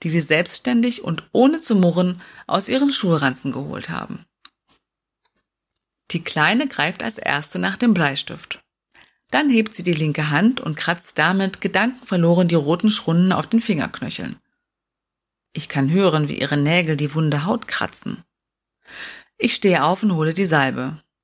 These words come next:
obwohl sie nicht viel hilft. Seit Wochen breiten sich diese Schrunden über die Kinderhände aus, egal wie viel Salbe ich darauf streiche. Google sagt, es ist ein Waschexem.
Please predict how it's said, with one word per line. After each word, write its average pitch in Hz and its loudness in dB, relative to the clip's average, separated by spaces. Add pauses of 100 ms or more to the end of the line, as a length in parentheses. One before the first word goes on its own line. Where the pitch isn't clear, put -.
(120)
obwohl 151 4
sie 165 4
nicht 165 0
viel 202 0
hilft. 139 -8 (1200)
Seit 175 2
Wochen 202 2
breiten 180 -2
sich 165 -8
diese 156 -6
Schrunden 175 2
über 160 2
die - -6
Kinderhände 156 0
aus, 131 -2 (460)
egal 170 0
wie 214 2
viel 208 0
Salbe 214 2
ich 156 -6
darauf 131 -2
streiche. - -6 (1300)
Google 202 6
sagt, 156 -2
es - -4
ist - -4
ein 165 -2
Waschexem. 120 -2